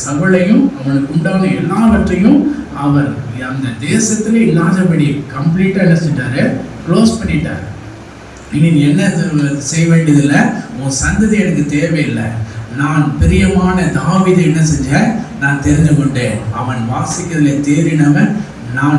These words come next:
விரும்புகிறது எல்லாம் அவன் செய்வான். அல்லேலூயா. அப்ப ஏன்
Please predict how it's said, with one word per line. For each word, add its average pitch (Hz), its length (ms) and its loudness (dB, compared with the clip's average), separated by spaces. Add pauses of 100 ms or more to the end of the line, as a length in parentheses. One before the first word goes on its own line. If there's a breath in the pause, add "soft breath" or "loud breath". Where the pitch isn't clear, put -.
விரும்புகிறது 160 580 4
எல்லாம் 160 300 0
அவன் - 260 0 (400)
செய்வான். 113 420 0 (220)
அல்லேலூயா. 147 580 6 (460)
அப்ப - 120 2 (480)
ஏன் 277 280 0